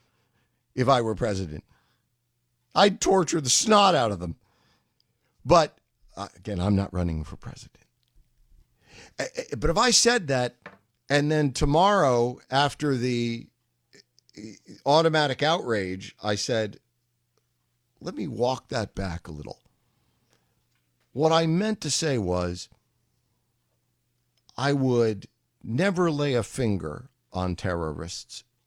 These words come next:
ever. And I would give them a swimming pool and a squash court and, uh, tickets to the game,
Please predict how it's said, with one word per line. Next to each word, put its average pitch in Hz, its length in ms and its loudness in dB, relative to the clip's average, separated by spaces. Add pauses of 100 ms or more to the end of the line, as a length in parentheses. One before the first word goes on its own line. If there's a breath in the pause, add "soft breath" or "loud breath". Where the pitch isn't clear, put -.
(120)
ever. 87 480 -6 (1080)
And 104 240 0
I 113 200 2
would 107 200 -2
give 98 220 -2
them 98 220 -2
a 95 40 -4
swimming 120 440 2
pool 120 360 0
and 104 80 -2
a 92 80 -4
squash 117 440 -2
court - 340 -12 (1040)
and, 85 460 -4
uh, 80 200 -8
tickets - 440 -6
to 107 120 -10
the 90 120 -8
game, 82 500 -6